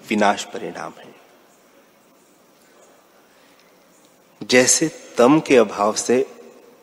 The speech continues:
प्रकाश का उदय होता है और प्रकाश के अभाव से तम होता है,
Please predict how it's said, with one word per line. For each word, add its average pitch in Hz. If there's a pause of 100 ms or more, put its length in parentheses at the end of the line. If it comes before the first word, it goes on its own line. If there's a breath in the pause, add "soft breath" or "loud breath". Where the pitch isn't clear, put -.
(260)
प्रकाश 123
का 131
उदय 104
होता 98
है 87 (1080 soft breath)
और 107 (240)
प्रकाश 107
के 113
अभाव 95
से 131 (180)
तम 127
होता -
है, -